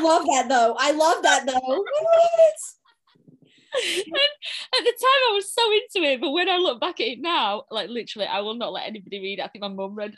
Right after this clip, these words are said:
Speaker 2: it, read it, and that was it. And I look back at it now, and it is so,
Speaker 1: I will read it.
Speaker 2: so bad.
Speaker 1: I will
Speaker 2: But
Speaker 1: read
Speaker 2: I,
Speaker 1: it.
Speaker 2: it's a journey, so, you know, I keep, I keep the copy of that because it's, it's an important journey to, to see where you started.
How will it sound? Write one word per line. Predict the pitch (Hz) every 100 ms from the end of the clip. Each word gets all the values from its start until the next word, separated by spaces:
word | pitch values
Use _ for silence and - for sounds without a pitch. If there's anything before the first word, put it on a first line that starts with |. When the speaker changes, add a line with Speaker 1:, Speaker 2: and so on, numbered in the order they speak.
| -
Speaker 2:
it, | 196
read | 208 214
it, | 240
and | 202
that | 190 123
was | 208
it. | 208 - _ _ - _ _ _ _ _ _ -
And | 202
I | 196
look | 202
back | 196 202
at | 160
it |
now, | 165 180
and | 185
it | 170
is | 190 - -
so, | 190 185 185 185 _ _ _ -
Speaker 1:
I | 208
will | 233 220
read | 185 170
it. |
Speaker 2:
so | 285 233 220 214
bad. | 190 165 156 _ _ _
Speaker 1:
I | 190
will | 196
Speaker 2:
But | 277 269
Speaker 1:
read | 285 -
Speaker 2:
I, | 269
Speaker 1:
it. | -
Speaker 2:
it's |
a | 370 - 240
journey, | 240 392 349 170 208
so, | - 220 214 214 - _
you | 269
know, | 202
I | 202
keep, | - 349 381
I | 208
keep | - 285 -
the |
copy | 202 - -
of | 170
that | 170 185
because | 214 233 -
it's, | - - -
it's | -
an | 214
important | 208 - 185 180
journey | 196 196 202 196
to, | 180
to | - _ _ _ - 202
see | 220 285
where | 320
you | 185
started. | 175 - 170 151 156